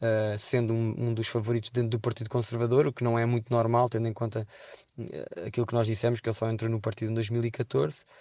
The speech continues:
Ahm, mas, porém, depois com o aumento da crise, co-, da crise económica, o descontentamento popular obviamente aumentou em relação ao governo, houve também,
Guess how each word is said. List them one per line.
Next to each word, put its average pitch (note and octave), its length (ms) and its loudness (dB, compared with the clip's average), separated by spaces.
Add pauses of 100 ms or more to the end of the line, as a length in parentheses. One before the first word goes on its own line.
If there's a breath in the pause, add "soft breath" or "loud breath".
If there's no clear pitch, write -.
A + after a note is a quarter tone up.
(500 soft breath)
Ahm, B2+ 540 0
mas, D3 240 2
porém, D#3 260 8
depois C3 220 0
com - 140 2
o - 20 10
aumento C#3 320 6
da C#3 100 6
crise, B2+ 920 2
co-, C3 100 4
da C3+ 160 4
crise B2+ 300 0
económica, C3 520 2
o B2 60 4
descontentamento A#2 640 0
popular A#2 400 4
obviamente A2+ 380 0
aumentou A2+ 340 -2
em A2+ 60 -2
relação G#2+ 260 -2
ao C3+ 80 2
governo, C3 360 2
houve G#2 100 -6
também, A2+ 280 -2